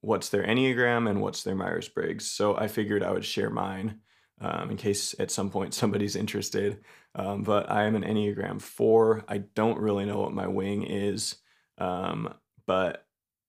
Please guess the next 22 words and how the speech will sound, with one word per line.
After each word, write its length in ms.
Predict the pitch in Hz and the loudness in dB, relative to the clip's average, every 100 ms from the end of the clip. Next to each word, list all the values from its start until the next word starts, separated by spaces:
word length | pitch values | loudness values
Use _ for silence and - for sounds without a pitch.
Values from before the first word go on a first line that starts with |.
| _ | _
definitely 480 | 107 107 107 104 107 | -2 0 0 2 2
a 60 | |
four 500 | 98 - 101 104 104 | 0 -4 2 4 4
on 100 | 98 | 2
the 160 | 101 87 | -2 -2
Enneagram, 720 | 98 98 - 92 92 107 - - | -2 -2 -2 -2 -2 -2 -6 -6
and 300 | 90 98 - | -6 -6 -6
I'm 140 | 104 | -6
an 140 | 92 | -4
I 160 | 110 113 | -4 -2
N 120 | 107 | -2
F 220 | 107 104 | -4 -8
J 360 | - 107 107 - | -6 -4 -2 -4
on 160 | 107 101 | -6 -6
the 80 | 98 | -4
Myers-Briggs. 880 | 98 101 101 - 139 139 131 - - _ _ _ | -6 -6 -10 2 4 6 4 -2 -12 _ _ _
So 220 | - 104 | -2 0
hopefully 340 | 104 117 123 113 | 2 2 2 2
somebody 300 | 117 113 110 | 2 2 2
finds 300 | 113 113 113 | 2 2 2
that 120 | 113 | 2
interesting. 720 | 113 117 - - 113 113 | 0 -4 -4 -2 0 -2